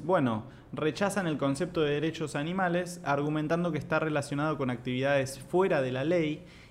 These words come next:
y que ignora el bienestar de los humanos y su superioridad sobre los no humanos, ¿sí? Esto hay que, que tenerlo presente. Todo el tiempo,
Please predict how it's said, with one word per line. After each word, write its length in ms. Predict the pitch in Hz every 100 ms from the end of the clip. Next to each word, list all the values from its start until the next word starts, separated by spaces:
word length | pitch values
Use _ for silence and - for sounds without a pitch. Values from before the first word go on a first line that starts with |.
| -
y 120 | 160
que 120 | 175
ignora 460 | 170 185 190 190 185
el 80 |
bienestar 480 | 160 143 131 - 160
de 80 | 156
los 200 | 147 -
humanos 460 | 151 156 160 156 - -
y 140 | 156
su 220 | - 185
superioridad 960 | 180 185 170 135 131 135 127 131 147 151
sobre 400 | - 143 123 113
los 220 | 113 113
no 360 | 127 135 139 139
humanos, 560 | 139 127 135 110 104 -
¿sí? 300 | - 120 120
Esto 200 | 120 127
hay 100 | 117
que, 260 | 110 104 98 98 - - - -
que 80 | -
tenerlo 340 | 107 117 127
presente. 400 | 120 107 143 120
Todo 160 | 107 135
el 140 | 131
tiempo, 560 | 123 139 147 147 143 -